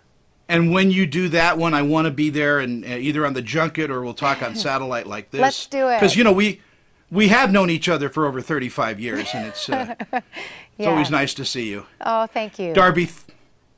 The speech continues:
Speaker 1: thank you so much, and congratulations on, on the new series,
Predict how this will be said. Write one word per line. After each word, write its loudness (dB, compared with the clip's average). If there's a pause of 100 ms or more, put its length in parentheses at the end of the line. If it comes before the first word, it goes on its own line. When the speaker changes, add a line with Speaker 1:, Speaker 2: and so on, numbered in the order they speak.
Speaker 1:
thank 4
you 0
so 2
much, 0
and -4
congratulations 0
on, -2
on -4
the -6
new -2
series, -2